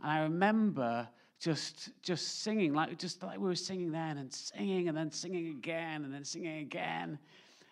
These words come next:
And, uh, I just, I had never experienced anything quite like it. And it, it felt, I, I run out of words, really. It felt like the air was on fire. It was like, I just felt like,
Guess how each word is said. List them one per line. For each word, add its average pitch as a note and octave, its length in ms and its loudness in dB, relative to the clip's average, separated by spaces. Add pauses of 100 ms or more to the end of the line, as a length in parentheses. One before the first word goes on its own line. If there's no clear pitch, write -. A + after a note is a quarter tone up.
(140)
And, D#3 260 0
uh, D#3 400 2
I G3 140 0
just, G#3 280 -2
I E3 120 2
had E3 100 -2
never F#3 400 2
experienced D3+ 560 0
anything C3+ 320 -2
quite B2+ 260 -4
like A#2+ 340 -8
it. - 120 -10
And C3 140 -6
it, - 160 -14 (600)
it D#3+ 220 -2
felt, G#3+ 500 2 (400)
I, D#3 120 -4 (360)
I A#3+ 100 2
run G3+ 160 6
out E3+ 120 4
of C#3 100 -2
words, E3 380 6
really. A#2+ 220 -2
It - 100 -10
felt A#3 240 0
like G3+ 160 0
the C#3+ 260 -2
air E3+ 220 0
was C#3 160 -4
on A2+ 140 -8
fire. G#2 560 -4 (180)
It D3 80 -12
was D3+ 220 -10
like, D3 360 -2 (400)
I E3 40 -6
just F#3 320 -2
felt A3+ 240 4
like, C#3+ 200 -2